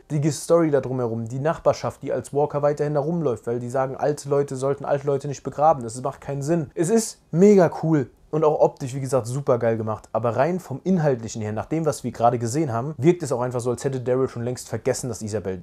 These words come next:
tot ist. Die reparieren dann Auto. Es gibt super viele funny Momente und, und coole Momente, keine Frage. Aber es wirkt so, als wären die ersten zwanzig Minuten nicht passiert. Und das ist das riesige Problem.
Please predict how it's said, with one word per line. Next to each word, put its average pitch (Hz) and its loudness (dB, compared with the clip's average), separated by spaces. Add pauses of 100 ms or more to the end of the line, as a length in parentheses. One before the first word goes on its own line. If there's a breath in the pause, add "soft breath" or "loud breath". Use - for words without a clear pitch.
tot - -10
ist. - -14 (440 soft breath)
Die - -6
reparieren 127 0
dann 131 0
Auto. 120 0 (140)
Es - -20
gibt 170 -6
super 208 6
viele 165 0
funny 180 2
Momente 139 -2
und, 127 -4
und 131 -8
coole 175 0
Momente, 131 -4
keine 135 -6
Frage. 117 -4
Aber 143 4
es 127 -4
wirkt 185 2
so, 160 2
als 139 2
wären 147 4
die 147 0
ersten 151 -2
zwanzig 156 -2
Minuten 147 -2
nicht 147 -6
passiert. - -4
Und 120 2
das 151 6
ist 123 -4
das 117 -2
riesige 123 -2
Problem. 98 -4